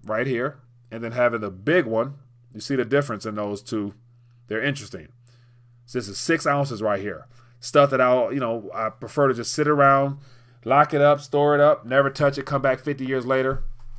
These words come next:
give it to my grandkids. That's what it's for. So it's not about me. It's like this, this, this stuff is not about me. I s-, when I sold this to my kids, they were like, "Wow." I'm like, "Hey, you know, this is not for me. This is, this is for you guys." So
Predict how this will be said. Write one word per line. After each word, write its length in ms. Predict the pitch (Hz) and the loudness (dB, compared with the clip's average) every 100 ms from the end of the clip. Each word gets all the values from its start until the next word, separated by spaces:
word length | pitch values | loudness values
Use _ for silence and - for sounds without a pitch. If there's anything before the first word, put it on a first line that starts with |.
| - | -4
give 140 | 131 | -4
it 60 | 135 | -2
to 60 | |
my 120 | 127 | -4
grandkids. 560 | 110 131 123 113 90 76 | -2 -2 -2 -6 -12 -6
That's 200 | 120 123 | -4 -2
what 80 | 117 | -2
it's 120 | 107 | -2
for. 200 | 120 92 | -4 -4
So 360 | - 113 104 - - - | -4 -4 -4 -8 -16 -6
it's 120 | 120 | 2
not 100 | 156 | 4
about 260 | 151 147 | 4 2
me. 120 | 151 123 | 0 -2
It's 180 | 107 | -4
like 180 | 131 117 | -4 -2
this, 240 | 147 165 - | -2 -4 -4
this, 340 | 139 160 - - - - | -4 -4 -8 -18 -20 -10
this 180 | 147 151 | -6 -4
stuff 260 | - 165 139 | 0 0 0
is 80 | |
not 140 | 123 139 | 2 2
about 240 | 131 127 | 4 2
me. 340 | 135 143 160 139 - | 0 -2 -4 -8 -16
I 60 | 107 | -16
s-, 220 | - - | -16 -14
when 140 | 117 | -10
I 40 | 117 | -4
sold 200 | 143 139 | 0 0
this 120 | 135 | 0
to 60 | |
my 120 | 127 120 | -4 -4
kids, 340 | 151 151 143 | -2 -2 -2
they 80 | 127 | -4
were 220 | 113 107 | -4 -6
like, 180 | 92 82 | -8 -6
"Wow." 480 | - - - - - - - - - | -2 0 0 -4 -14 -20 -20 -20 -8
I'm 60 | |
like, 180 | 120 117 | -2 0
"Hey, 240 | 143 120 95 | 2 2 0
you 140 | 139 | -4
know, 80 | 123 | -4
this 120 | 117 | -4
is 40 | 123 | 2
not 160 | 143 | 2
for 60 | 139 | 2
me. 120 | 151 | 0
This 140 | 127 | 0
is, 140 | 131 123 | -2 -6
this 140 | 147 | -8
is 40 | 143 | -4
for 60 | |
you 120 | 156 139 | 0 2
guys." 280 | 104 90 | 0 -4
So 280 | - 113 101 | -4 -4 -4